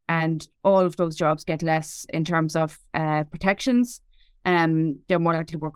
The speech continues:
part-time hours and therefore they get less protections too. And we saw this really vividly in covid, where many of those people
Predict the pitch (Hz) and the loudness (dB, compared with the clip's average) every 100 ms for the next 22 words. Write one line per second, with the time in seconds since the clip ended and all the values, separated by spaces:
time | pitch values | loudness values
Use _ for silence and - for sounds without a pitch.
0 | - - 214 220 226 233 220 226 220 - | -12 -2 -2 2 4 4 4 4 0 0
1 | 180 170 165 - 165 160 160 151 131 156 | 0 2 0 0 -2 -2 -2 -2 -4 -6
2 | - 165 - 156 - 226 214 190 196 175 | -6 -6 -4 -6 -2 0 2 2 4 2
3 | 165 175 165 170 165 170 165 156 - 175 | 2 2 2 2 0 0 0 0 0 0
4 | 165 165 - - _ 185 175 175 175 170 | 0 -2 -8 -20 _ 2 4 4 4 2
5 | - 156 - 165 156 - 151 156 151 | 2 -2 0 -2 -2 -2 0 0 0